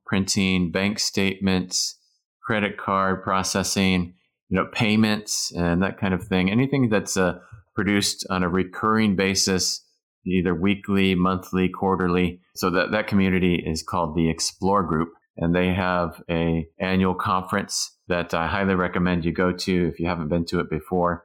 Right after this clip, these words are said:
where it's, it's an educational conference. There's sessions that are held over the course of several days. Anyway, there's a webinar coming up on the twenty-ninth that we will be presenting. And the topic is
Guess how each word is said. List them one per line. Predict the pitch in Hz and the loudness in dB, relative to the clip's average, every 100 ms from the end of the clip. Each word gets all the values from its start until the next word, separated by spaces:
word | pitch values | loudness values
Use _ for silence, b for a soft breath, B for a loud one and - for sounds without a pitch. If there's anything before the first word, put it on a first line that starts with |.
| - | -6
where | 82 82 82 | -2 0 0
it's, | 78 - | -2 -4
it's | - - | -8 -8
an | 78 | -8
educational | - 90 90 98 90 - 90 | -4 -2 -2 -2 -2 -2 -2
conference. | - 87 - 87 80 | -2 -4 -2 -4 -4
There's | - 76 | -6 -4
sessions | - 90 - 82 | -2 -2 -2 -2
that | 87 82 | -2 -2
are | |
held | 80 85 82 | -2 0 0
over | 82 76 80 | -2 -2 -4
the | |
course | 78 87 80 | -2 -4 -4
of | 78 - | -6 -4
several | 85 78 73 | -4 -4 -2
days. | 80 78 - _ _ _ _ _ | 0 -2 -4 _ _ _ _ _
Anyway, | 107 104 92 | 0 2 2
there's | 98 98 | 2 2
a | |
webinar | 98 113 113 104 98 | 2 2 0 -2 0
coming | 104 98 | 0 2
up | 95 | 0
on | - | -2
the | 87 | -4
twenty-ninth | 85 101 95 90 90 120 - _ _ _ _ _ _ | -2 -2 2 2 2 0 -2 _ _ _ _ _ _
that | 90 82 | -4 2
we | 98 | 2
will | 107 104 | 4 2
be | 104 95 | 2 0
presenting. | 95 90 95 92 98 95 90 92 | 0 0 0 0 0 2 0 -2
And | 90 | -2
the | 90 | 0
topic | 107 101 98 - | 0 0 -4 -2
is | 92 87 80 | 0 0 -2